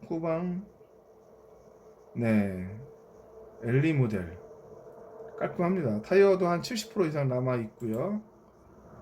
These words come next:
사고 유무는, 네, 단순 뒤쪽에 좀 교환이 있습니다. 뒤쪽 단사고 뒤쪽에 뒤휀다 교환이 있습니다. 이거는 이제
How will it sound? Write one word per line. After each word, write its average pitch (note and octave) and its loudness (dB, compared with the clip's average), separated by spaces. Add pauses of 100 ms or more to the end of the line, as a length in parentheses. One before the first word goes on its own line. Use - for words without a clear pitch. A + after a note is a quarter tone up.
(1000)
사고 G3 6
유무는, G#3 6
네, E3+ 6
단순 F#3 4 (1120)
뒤쪽에 F#3+ 8
좀 E3+ 0
교환이 D#3+ 6
있습니다. - 2
뒤쪽 - 4
단사고 C#3+ 4
뒤쪽에 - 2 (500)
뒤휀다 D#3 4
교환이 A#2 4
있습니다. A2+ 0 (960)
이거는 F3+ 6
이제 E3+ 6